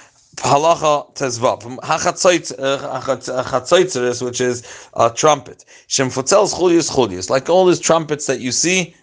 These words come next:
are today, day and age, in our day and age. There's trumpets. They're made out of parts. So you can put them into a box. So it's separated parts. Im Ein Yedei Lachzir Elo Uman, Harei Ze Mekabel Tumah Kshim Chuberes. When it's connected, it's considered a real chibur, 'cause only a uman knows how to put them together. Vim Yichol Makol Lefarko, if it's a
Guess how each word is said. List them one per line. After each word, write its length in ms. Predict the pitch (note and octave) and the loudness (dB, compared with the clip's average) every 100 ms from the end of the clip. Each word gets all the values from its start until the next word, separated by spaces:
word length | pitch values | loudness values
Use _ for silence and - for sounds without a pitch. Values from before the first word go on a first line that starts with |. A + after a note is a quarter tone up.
| _ | _
are 240 | D#3+ F3 | 0 0
today, 400 | D3+ - E3 E3 | 0 -4 0 0
day 260 | D#3 D#3+ F3 | 0 -2 -2
and 80 | F3 | -4
age, 300 | E3+ E3 E3+ | -4 -4 -2
in 260 | D#3+ D#3+ | -2 0
our 160 | F3 F3 | 2 0
day 200 | D#3 C#3+ | 2 2
and 100 | B2+ | 0
age. 180 | A2 A2 | -4 -8
There's 200 | B2 - | -8 -4
trumpets. 720 | - D3+ C#3+ C3+ - - - | 2 2 2 -6 -8 -16 -6
They're 140 | - | 0
made 200 | C#3+ F3 | 2 2
out 80 | E3 | 2
of 120 | C#3 | 0
parts. 300 | - E3 A#2+ | 2 2 2
So 60 | - | -6
you 40 | |
can 120 | A#2 B2+ | -8 -6
put 100 | D3 | -4
them 140 | C#3 | -4
into 160 | C3+ C3 | -2 0
a 20 | |
box. 640 | A#2+ A2 - - - - - | 0 -2 -4 -18 -20 -16 -4
So 440 | - A#2+ A#2+ - | 2 2 2 -4
it's 400 | G#3 C3+ - E3+ C3+ | -10 -10 -10 -4 2
separated 440 | G#3 G3+ F3 D#3 | 2 2 -4 -2
parts. 300 | F3 C#3+ B2 | 0 0 -2
Im 200 | G#3 A3+ E3+ | -6 -6 -4
Ein 200 | D#3+ F3+ | -4 -2
Yedei 420 | D#3+ C#3+ C3+ D#3 | 0 0 2 4
Lachzir 440 | C3+ A2+ A2 D#3+ C#3 | 4 0 2 2 2
Elo 260 | D3+ D3+ - | 0 -2 -2
Uman, 420 | D3+ E3 B2 A#2+ A#2 - - - | -4 -4 -6 -8 -12 -20 -20 -4
Harei 240 | B2+ E3+ | 0 2
Ze 140 | F3+ E3 | 0 -2
Mekabel 420 | D3+ D3 D#3+ D#3 | -4 0 0 0
Tumah 240 | - F#3+ D#3+ | -2 -2 0
Kshim 220 | - D#3+ | -2 -2
Chuberes. 540 | D3 D3 C#3 B2 - | -2 0 0 -2 -8
When 280 | B2+ F3+ F#3+ | -4 -2 -2
it's 480 | E3 - - - - | -4 -8 -12 -14 -18
connected, 520 | - D#3 G3 A#3 E3+ C#3+ | -6 0 0 0 -4 -8
it's 120 | C3+ | -8
considered 340 | C#3+ D#3 D#3+ | -6 -2 0
a 40 | D3+ | 2
real 220 | D#3+ C#3 | 2 2
chibur, 260 | C#3 B2+ | 2 -2
'cause 120 | B2 C#3+ | 0 0
only 180 | F3+ F3 | 0 0
a 100 | D3+ | 0
uman 300 | A3 G#3+ E3+ | 0 2 2
knows 180 | D#3 D3 | 2 2
how 80 | D3+ | 0
to 60 | |
put 180 | D3 D3 | 0 -4
them 100 | C#3+ | -4
together. 260 | B2+ A2 G#2 | -6 -6 -6
Vim 120 | C3 | -8
Yichol 260 | B2+ E3 E3+ | -4 -2 -2
Makol 380 | B2 D#3 D3 | -2 0 0
Lefarko, 380 | C3 D#3 D3 C3 | 2 0 2 -2
if 60 | A2+ | -2
it's 80 | A2+ | -4
a 140 | A#2 | -6